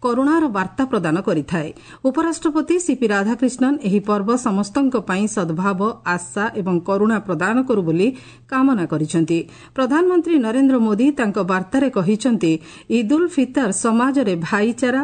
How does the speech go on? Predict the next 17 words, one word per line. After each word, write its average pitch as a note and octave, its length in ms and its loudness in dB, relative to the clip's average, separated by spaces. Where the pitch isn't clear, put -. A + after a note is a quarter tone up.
ଓ G#3 120 2
ଦୟାର G3+ 400 0
ମନୋଭାବକୁ G3 720 0
ମଜବୁତ A3 460 0
କରିଥାଏ।" E3+ 440 -2
ଶ୍ରୀ F3+ 240 -4
ମୋଦି F3 320 2
ଏହି F3+ 180 0
ଅବସରରେ F3+ 560 0
ସମସ୍ତଙ୍କର D4 680 0
ସୁଖ, - 320 -6
ଉତ୍ତମ G3 380 -2
ସ୍ୱାସ୍ଥ୍ୟ A3+ 480 -4
ଓ A#3+ 160 0
ସମୃଦ୍ଧି G3+ 680 0
କାମନା A3 440 2
କରିଛନ୍ତି। D#3 640 -2